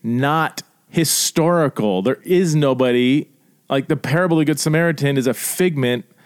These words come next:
of Jesus' imagination. You're not gonna meet the Good Samaritan in heaven because he does not exist. <laughs> It's a parable, right? So does that mean it's not true? Well, what do you mean by true? Like, uh,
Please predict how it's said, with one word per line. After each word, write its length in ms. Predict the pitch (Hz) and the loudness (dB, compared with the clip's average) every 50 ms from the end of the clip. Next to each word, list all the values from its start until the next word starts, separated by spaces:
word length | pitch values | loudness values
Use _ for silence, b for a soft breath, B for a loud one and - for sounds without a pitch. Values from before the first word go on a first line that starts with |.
| b b b b _ - | b b b b _ -2
of 140 | 165 156 135 | -2 -2 0
Jesus' 460 | 117 135 151 165 143 - - 127 131 | 0 0 2 2 2 0 0 0 0
imagination. 800 | 135 135 135 135 135 120 127 131 135 147 156 147 - - 104 92 | 0 0 0 0 0 0 0 2 2 2 2 0 0 0 0 0
You're 100 | 120 139 | 2 2
not 180 | 143 151 160 - | 2 0 0 0
gonna 160 | 190 170 151 | 0 0 2
meet 240 | 143 147 160 165 - | 2 2 0 0 0
the 80 | 143 | -2
Good 220 | 120 - 151 151 - | -2 0 -2 -2 0
Samaritan 420 | - 139 139 139 143 139 147 143 | -2 -2 0 0 0 0 0 0
in 120 | 135 131 | 0 0
heaven 240 | 123 139 160 147 143 | 0 -2 -2 0 0
because 260 | 131 135 131 143 139 | -2 0 0 0 -2
he 120 | 127 135 139 | 0 -2 -4
does 280 | 120 101 - 139 127 107 | -2 -2 -2 -2 0 0
not 240 | 131 127 135 143 131 | -2 0 0 0 0
exist. 760 | 127 107 107 107 92 107 131 156 143 92 - - - - - - - - | -2 -2 -4 -4 -2 0 0 0 0 0 -2 -4 -4 -6 -8 -8 -6 -6
<laughs> 160 | 151 - - | -6 -4 -4
It's 180 | - - - - | -6 -6 -2 -2
a 80 | 226 | -4
parable, 600 | 165 - - - 156 175 180 190 175 131 98 92 - | -4 -4 -6 -2 0 0 2 2 0 0 -2 -4 -4
right? 260 | - 95 98 123 - B 185 B B B B | -2 -2 -2 -2 -4 B -10 B B B B
So 140 | B - 190 | B -2 0
does 100 | 170 170 | 0 2
that 160 | 156 190 180 | 0 0 0
mean 160 | 170 165 160 151 | 0 0 0 0
it's 100 | 131 - | 0 -2
not 180 | 147 127 - | -2 -2 -2
true? 320 | - - - - 160 180 190 | -6 -4 0 2 2 4 4
Well, 120 | 175 170 | 2 0
what 200 | 165 160 190 262 | 0 0 0 0
do 40 | 330 | 0
you 80 | 330 | 0
mean 140 | 311 311 330 | 0 0 0
by 100 | 294 170 | 0 0
true? 600 | 123 - - - - - 160 208 285 - - - - | 0 -2 -4 -6 -4 -2 0 2 2 2 0 -4 -6
Like, 320 | - 113 117 120 120 - B B B B B B B B B B _ _ _ _ _ _ _ - | -6 -4 -4 -4 -4 -6 B B B B B B B B B B _ _ _ _ _ _ _ -14
uh, 60 | - | -14